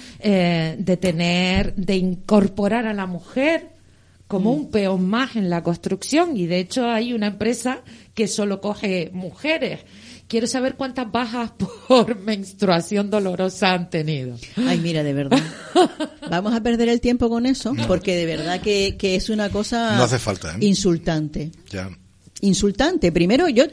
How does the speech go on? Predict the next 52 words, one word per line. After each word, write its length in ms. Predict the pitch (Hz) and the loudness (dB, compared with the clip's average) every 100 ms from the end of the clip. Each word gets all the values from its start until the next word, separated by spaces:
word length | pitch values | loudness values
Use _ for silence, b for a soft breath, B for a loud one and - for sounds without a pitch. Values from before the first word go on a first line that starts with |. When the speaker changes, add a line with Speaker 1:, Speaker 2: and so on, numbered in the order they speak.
| - | -2
Speaker 2:
quiero 180 | 302 277 | 2 2
decir, 260 | 226 185 B B | 2 0 B B
primero, 400 | 208 226 302 196 | 4 6 8 6
que 80 | 226 | 4
eso 160 | - 311 | 0 0
es 100 | 330 | -2
un 120 | 330 | 0
derecho 420 | 220 240 302 254 | 2 2 0 0
que 100 | 190 | 0
ya 100 | 190 | 0
tenemos. 420 | 220 202 359 151 - | 0 0 0 -2 -4
Speaker 1:
Que 120 | - 214 | 2 4
ya 140 | 185 | 6
tenemos, 440 | 247 220 254 294 | 4 2 0 -2
por 120 | 196 185 | -2 -4
eso 120 | 165 | -4
es 60 | |
que 120 | - - - | -6 -10 -2
Speaker 2:
Sí, 260 | 208 190 | 4 6
a 80 | 185 | 6
mí, 100 | 185 311 | 4 2
yo, 240 | 202 254 - | 4 4 2
además, 340 | 185 185 294 | 0 2 0
le 100 | 233 | 2
digo 120 | 175 254 | 2 2
una 120 | 226 | 0
cosa, 280 | 349 233 190 | 0 0 0
o 40 | |
sea, 240 | 262 156 113 B | 0 0 -2 B
Speaker 1:
<gasps> 100 | - | -2
Speaker 2:
que, 240 | 202 180 | 0 0
que 180 | - 185 | 0 0
todas 280 | 202 214 254 | 0 0 0
hemos 200 | 262 285 | 2 2
experimentado, 880 | 262 269 226 220 208 330 330 208 156 - | 2 2 2 0 -2 -2 0 0 -2 -8
Speaker 1:
Claro. 220 | 185 185 175 | -8 -2 2
Speaker 2:
eh, 180 | 175 - | 0 2
eh, 280 | 185 175 170 | 2 2 2
y 140 | 185 | 0
que, 160 | 185 170 | 2 0
por 180 | 170 165 | 0 -2
tanto, 560 | 185 196 254 262 247 | -4 0 2 2 0
eh, 300 | 180 170 160 - | 0 0 0 0
lo 180 | 165 156 | -2 0
que 80 | |
hay 100 | 160 | -2
que 80 | 160 | -2
hacer 400 | 165 190 202 220 - | -4 -2 -4 -4 -2
es 120 | 226 | -2
no 120 | 233 | 0
estigmatizarnos 840 | 240 269 247 254 262 269 262 269 | 2 2 2 0 -2 -4 -2 2
más, 220 | 247 262 | 2 2